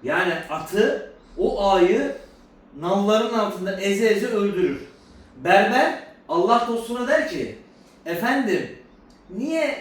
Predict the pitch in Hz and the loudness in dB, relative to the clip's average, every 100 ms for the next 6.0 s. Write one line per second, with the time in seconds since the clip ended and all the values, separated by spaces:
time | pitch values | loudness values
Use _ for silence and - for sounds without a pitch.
0 | - - - 220 226 214 208 - 185 156 | -12 -14 -10 -2 0 0 0 -2 -4 -6
1 | - - - - 196 190 - - - - | -8 -16 -16 -6 -2 -2 -4 -10 -20 -10
2 | 220 262 - 254 208 - 233 254 262 240 | -2 -2 -2 -6 -8 -4 -2 0 -2 -4
3 | 226 240 240 285 240 220 160 - - - | -2 -2 -2 -6 -2 0 0 -2 -8 -8
4 | - 226 254 247 240 240 233 240 240 262 | 0 2 4 2 0 2 4 4 2 -2
5 | 226 208 233 240 220 190 175 131 117 | 2 4 4 4 0 2 0 0 -8